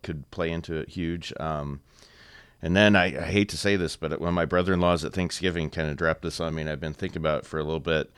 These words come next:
You know, what if he did the, uh, the transfer deal to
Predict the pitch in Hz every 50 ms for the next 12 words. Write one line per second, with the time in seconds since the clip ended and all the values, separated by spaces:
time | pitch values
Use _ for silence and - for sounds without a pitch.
0 | - - - - - _ _ 95 95 92 90 82 85 90 95 95 92 - 98 90
1 | 80 71 92 87 87 87 78 76 87 87 82 82 82 78 76 76 73 71 71 -
2 | - - 73 76 73 - _ _ _ _ - - 95 92 92 - - - 87 82
3 | 78 76 85 80 82 80 78 - - 73